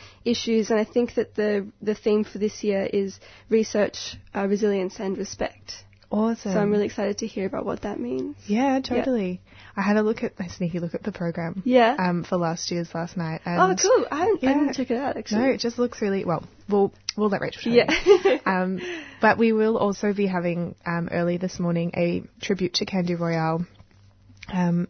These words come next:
Speaker 2: who many listeners will know and love and be very sad about the passing of. So we'll be going into that straight after some news headlines from George. So please do stick around so you can hear some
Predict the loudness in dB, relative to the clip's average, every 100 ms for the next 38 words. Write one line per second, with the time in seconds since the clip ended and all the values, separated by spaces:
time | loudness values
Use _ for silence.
0 | -4 0 0 2 2 2 0 0 -2 -2
1 | -2 0 0 0 -2 -2 -4 -2 -4 -4
2 | -6 -2 -2 -2 -6 -20 -20 -20 0 2
3 | 4 2 -2 -2 -6 -8 -6 -4 -2 -2
4 | -4 -2 -2 0 0 -2 -4 -4 -4 -2
5 | 0 2 0 -2 -4 -6 -4 -4 -4 -4
6 | -6 -6 -2 0 -2 -4 -8 -6 -4 -4
7 | -4 -4 -2 -2 -4 -4 -4 -4 -2 -2
8 | -2 -4 -2 -4 -2 -4 -4 -6 -6 -6
9 | -6 -4 -2 -2 -2 -2 -4